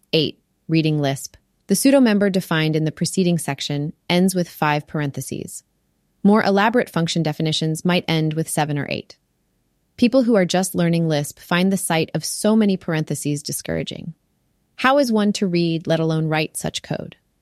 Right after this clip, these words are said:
How is one to see which parenthesis matches which? The answer is one doesn't have to.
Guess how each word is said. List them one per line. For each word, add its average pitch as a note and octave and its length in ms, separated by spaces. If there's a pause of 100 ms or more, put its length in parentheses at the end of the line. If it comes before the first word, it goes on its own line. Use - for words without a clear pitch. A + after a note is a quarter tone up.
(260)
How B3+ 200
is B3 140
one A3 200
to G#3 100
see F#3+ 280
which F3 260
parenthesis E3+ 680
matches E3 400
which? - 400 (460)
The E3 140
answer E3 280
is C#3+ 200
one D3 180
doesn't C#3 240
have C3+ 240
to. - 300